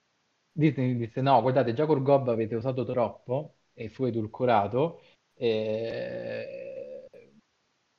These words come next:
si presero questa sorta di rivincita. Cos'è Shrek? Il primo Shrek cos'è? È la, è proprio il prendere in giro Walt Disney,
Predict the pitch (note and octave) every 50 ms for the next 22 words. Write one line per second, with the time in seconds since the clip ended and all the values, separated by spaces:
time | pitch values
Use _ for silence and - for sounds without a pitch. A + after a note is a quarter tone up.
0 | _ _ _ _ _ _ _ - - - - A3 F#3+ F3 D#3+ - D3+ C3+ B2+ C3
1 | - C#3+ C#3 C#3 - - B2+ B2 B2 A#2 A2+ G#2+ G#2+ - C3 C3 E3 D3+ C3 A2+
2 | G#2+ - - - A#2 G#2+ - _ - A#2+ - C3+ B2+ A2 - D#3 D#3+ E3 D#3 -
3 | - - A2 - - C3 - C#3+ B2 - A2+ G#2+ - - C3 C3 C3 B2+ - -
4 | - C3+ B2+ B2+ - E3+ E3+ F3 D3 C3 - - D3+ D#3+ D3+ C3+ B2+ B2 B2 B2+
5 | C#3 D3 C3+ C3 C3+ C3+ C3+ B2 A#2+ A#2+ A#2+ A2+ A2 A2 G#2+ G2+ G2+ - G#2+ G#2
6 | G#2+ A2